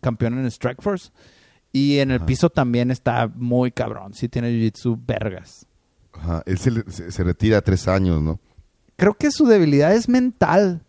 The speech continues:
Speaker 2: Ok.
Speaker 1: Cuando es, es un vato que tiende, estos dos vatos tienden a la vanidad y a la soberbia. Los dos,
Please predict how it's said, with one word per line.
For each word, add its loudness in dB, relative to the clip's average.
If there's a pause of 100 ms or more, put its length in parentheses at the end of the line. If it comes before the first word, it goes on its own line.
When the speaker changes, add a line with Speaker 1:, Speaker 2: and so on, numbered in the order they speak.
(260)
Speaker 2:
Ok. -8
Speaker 1:
Cuando 4
es, 0
es -2
un 2
vato 4
que 0
tiende, 0 (280)
estos 0
dos 4
vatos 0
tienden 2
a 4
la 6
vanidad 4
y 2
a 8
la 0
soberbia. -2
Los 2
dos, 2